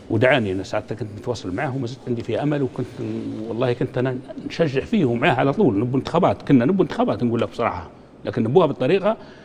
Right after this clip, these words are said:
اللي تمنع المجرم ما يخشش وت-، وت-، وت-، وت-، والمعار-، وال-، وال-، وال-، وال-، وال-، وال-، النماذج الشكل هذه المفروض ما تدخلش.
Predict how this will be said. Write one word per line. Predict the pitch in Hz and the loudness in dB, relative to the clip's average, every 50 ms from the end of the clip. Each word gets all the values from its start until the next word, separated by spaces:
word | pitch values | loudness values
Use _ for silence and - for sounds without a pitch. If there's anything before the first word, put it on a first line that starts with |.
| - - - - - | -20 -20 -16 -4 0
اللي | - 180 175 160 156 | 2 4 6 4 4
تمنع | - - - 190 202 185 160 160 156 139 135 151 | 2 2 4 4 4 6 6 2 2 2 2 2
المجرم | 151 147 139 139 139 135 135 135 135 135 156 214 190 190 196 196 | 2 2 2 0 0 0 0 0 0 4 6 6 8 8 6 6
ما | 185 175 160 | 4 -2 -2
يخشش | - - - - - - 190 - - | -2 -4 -6 -4 -4 -6 -4 -2 -2
وت-، | 196 - - 156 131 - - - - - - - | -2 -2 -2 -10 -10 -12 -16 -20 -20 -18 -6 -2
وت-، | 139 131 - 151 | -2 0 0 0
وت-، | 123 131 123 - | -4 -2 -4 -2
وت-، | 139 139 135 - - | -2 -2 -2 -2 -2
والمعار-، | 131 135 135 135 143 135 131 135 135 139 131 170 185 - - | -2 0 0 0 0 2 2 2 2 4 4 4 4 2 2
وال-، | 160 156 156 151 | 2 2 4 4
وال-، | 147 147 147 147 | 2 2 2 0
وال-، | 143 143 147 143 143 | 2 0 0 0 0
وال-، | 139 135 143 143 | 0 0 2 2
وال-، | 143 143 147 127 135 147 143 139 139 | 4 2 2 2 2 0 0 0 0
وال-، | 131 127 139 139 135 135 135 131 131 131 131 131 127 127 131 135 - - | 0 0 0 0 0 0 0 0 -2 -2 -2 -2 -2 -2 -2 -2 -2 2
النماذج | 131 135 151 170 165 151 139 | 2 2 4 6 6 6 6
الشكل | 131 120 - 131 - 135 | 4 4 0 0 2 2
هذه | 160 196 202 202 | 4 4 4 4
المفروض | 196 170 143 - 185 | 2 2 0 0 0
ما | 180 170 | 0 -2
تدخلش. | - - 165 - - 247 - - - - | -4 -6 -8 -4 -4 -4 -4 -4 -10 -14